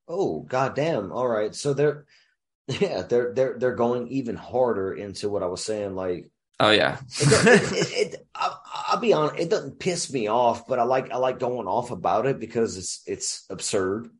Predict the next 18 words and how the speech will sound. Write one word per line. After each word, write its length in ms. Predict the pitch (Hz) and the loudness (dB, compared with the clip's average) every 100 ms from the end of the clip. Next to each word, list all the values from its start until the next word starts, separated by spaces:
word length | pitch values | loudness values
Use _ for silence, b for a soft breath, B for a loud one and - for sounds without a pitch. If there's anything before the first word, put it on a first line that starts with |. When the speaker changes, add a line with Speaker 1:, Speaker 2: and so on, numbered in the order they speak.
| _ _ _ _ | _ _ _ _
Speaker 1:
how 200 | - 123 | 0 2
they, 180 | 120 110 | 4 2
Speaker 2:
Sure. 140 | 107 110 | 2 -2
Speaker 1:
how 220 | 127 120 | 0 0
they 200 | 120 120 | 0 -2
just 320 | 117 - 87 | -4 -8 -8
reuse 460 | 110 113 120 120 120 | -6 -2 -2 -2 -4
these 260 | 120 92 | -4 -4
names 560 | 87 95 98 98 95 95 | -6 -4 -4 -6 -6 -6
and, 320 | 92 92 90 | -8 -8 -10
and 180 | 95 90 | -10 -4
do 140 | 107 | 0
all 200 | 104 101 | 0 0
this. 340 | 101 92 90 b b b b - | -2 -4 -6 b b b b -4
I 140 | 139 | 0
have 220 | 185 175 107 | 2 0 0
no 260 | 127 131 | 0 0
issue. 600 | 95 107 - 113 101 92 | -2 -6 -4 -4 -4 -6